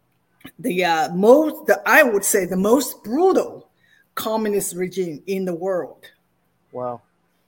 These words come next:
Speaker 2: So tell us about that. What kind of tactics did you see during that time period?
Speaker 1: Um, it, actually, uh, it's not just the Cultural Revolution, but Cultural Revolution was one of the, uh, worst time period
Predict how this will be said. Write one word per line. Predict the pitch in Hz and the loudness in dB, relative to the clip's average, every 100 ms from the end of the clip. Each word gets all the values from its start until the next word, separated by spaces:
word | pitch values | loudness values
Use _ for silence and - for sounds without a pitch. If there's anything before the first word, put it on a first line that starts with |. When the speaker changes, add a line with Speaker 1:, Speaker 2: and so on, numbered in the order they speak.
| _ - | _ -6
Speaker 2:
So | 202 | 0
tell | 226 240 | 6 6
us | - | 4
about | 180 160 151 | 2 2 2
that. | 139 | -2
What | 160 180 | -4 -6
kind | 196 | -8
of | 160 | -8
tactics | 170 170 - 147 - - | -4 -4 -6 -18 -20 -20
did | 135 | -18
you | 139 | -16
see | - 156 147 139 | -16 -12 -8 -8
during | 127 127 123 | -10 -10 -10
that | 120 120 _ _ | -12 -14 _ _
time | 135 123 | -12 -12
period? | 127 110 107 _ _ _ _ _ - - - 233 | -12 -14 -14 _ _ _ _ _ -20 -20 -6 0
Speaker 1:
Um, | 233 233 247 247 - | 2 2 0 -2 -6
it, | 247 - _ - | -6 -8 _ 0
actually, | 320 339 294 262 262 - | 0 2 2 2 2 -4
uh, | 202 - 208 - | -10 -6 -8 2
it's | 254 254 | 2 4
not | 254 294 330 | 4 4 2
just | 254 214 214 - | 0 -2 -2 -8
the | |
Cultural | - 233 233 220 185 | -4 -4 0 0 0
Revolution, | 202 214 208 185 | -2 -4 -4 -6
but | 196 | -6
Cultural | - 269 285 285 226 | -2 -2 -2 -2 0
Revolution | 214 196 220 254 - 180 156 - - - - | 0 0 -2 -2 -4 -8 -10 -18 -20 -18 -2
was | 208 202 202 | 2 2 2
one | 202 196 226 226 | -2 0 0 0
of | 202 - | -4 -4
the, | 190 180 | -6 -4
uh, | 165 165 - _ 208 | -6 -6 -12 _ -12
worst | 185 196 262 262 180 160 - | -12 -8 4 6 6 0 -12
time | - 214 214 | -6 -6 -6
period | - 202 165 135 277 | -6 -4 -4 -8 -10